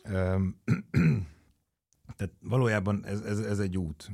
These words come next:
és én nem gondolom, és nem látszik az, hogy ebből az E U engedne. Tehát egyrésztről ez,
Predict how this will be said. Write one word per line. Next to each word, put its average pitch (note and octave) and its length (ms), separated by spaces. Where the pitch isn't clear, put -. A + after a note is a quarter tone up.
és F#2+ 240
én F#2+ 200
nem A2+ 520
gondolom, G#2+ 480
és G2 120
nem F#2+ 160
látszik F2 360
az, E2+ 140
hogy D#2+ 140
ebből D#2+ 260
az D2+ 140
E D#2 60
U D#2 120
engedne. C#2+ 540
Tehát E2 160
egyrésztről A2 460
ez, - 180